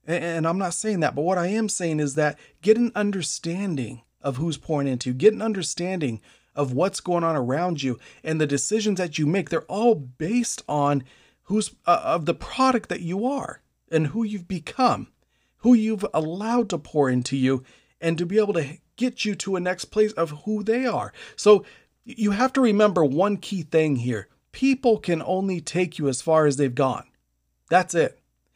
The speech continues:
Sometimes we stay with people too long. Sometimes we stay in a position of, uh, being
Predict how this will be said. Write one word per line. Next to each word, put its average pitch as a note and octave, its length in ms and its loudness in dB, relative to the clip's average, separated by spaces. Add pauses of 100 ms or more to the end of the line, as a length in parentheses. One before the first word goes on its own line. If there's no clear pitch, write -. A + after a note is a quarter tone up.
(160)
Sometimes A3+ 560 2
we G3 100 0
stay G#3 280 2
with F3+ 260 0
people G3 400 -4
too G3 240 -10
long. E3+ 420 -6 (680)
Sometimes A3+ 480 2
we G3+ 100 -4
stay G#3+ 400 4
in G3+ 80 2
a F3+ 60 2
position E3+ 560 2
of, D3 160 0 (500)
uh, D3+ 160 2
being F#3 540 2